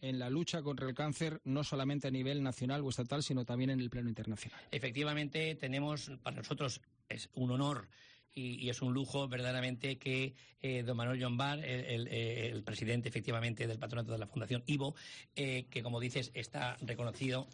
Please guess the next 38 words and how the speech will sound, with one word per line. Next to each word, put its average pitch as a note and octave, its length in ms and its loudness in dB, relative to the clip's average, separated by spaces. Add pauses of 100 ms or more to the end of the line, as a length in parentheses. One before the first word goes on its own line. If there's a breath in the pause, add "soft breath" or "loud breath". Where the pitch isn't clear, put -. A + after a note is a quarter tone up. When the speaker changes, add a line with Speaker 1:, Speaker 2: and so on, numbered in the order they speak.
(320)
Speaker 2:
internacionalmente. A2 1080 0 (320 loud breath)
Y B2+ 80 -2
por C3+ 100 2
lo C#3 80 0
tanto D#3 380 0
dará D3 340 0
lo C#3 100 -2
que C#3 80 -4
es C3 40 -6
la C#3 80 -2
conferencia C#3 640 -2
inaugural, C#3+ 580 0 (320 loud breath)
eh, C3+ 280 0
en B2 680 -2
fin, C3 260 0 (200 loud breath)
eh, F2+ 500 -2
el, C#3+ 200 0
el D3 200 0
trabajo D3+ 540 -2
y E3 60 0
la D3 160 0
dedicación C3+ 800 0 (280 loud breath)
que C#3+ 120 -2
realiza D3+ 600 -2 (640)
a A2 80 -2
los - 140 -8
pacientes, A#2+ 500 -2
evidentemente, G2+ 680 -4
oncológicos, A#2 720 -4 (280 loud breath)
pero D3+ 200 0
también, F3 380 0 (100)
para B2+ 140 -2
mí, D3 140 0
un D3+ 240 0 (180)
tema D#3+ 180 0
fundamental, B2+ 580 0
que D#3+ 120 0
es D#3+ 140 -4